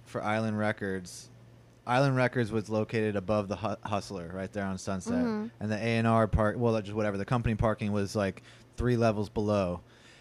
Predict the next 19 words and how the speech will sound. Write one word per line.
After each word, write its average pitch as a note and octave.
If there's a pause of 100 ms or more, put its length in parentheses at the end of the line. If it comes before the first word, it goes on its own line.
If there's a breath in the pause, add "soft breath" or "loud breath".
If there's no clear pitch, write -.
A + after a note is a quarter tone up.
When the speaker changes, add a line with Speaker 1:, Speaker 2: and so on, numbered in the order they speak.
(420 soft breath)
Speaker 1:
And A#2
we A#2+
knew B2+
some B2
of A#2+
the A2+
A A2+
and A2+
R A2
guys G#2
there G2+
at G2
the G2+
time, G2+
and G2
we G#2
would G2+
always G2+
park -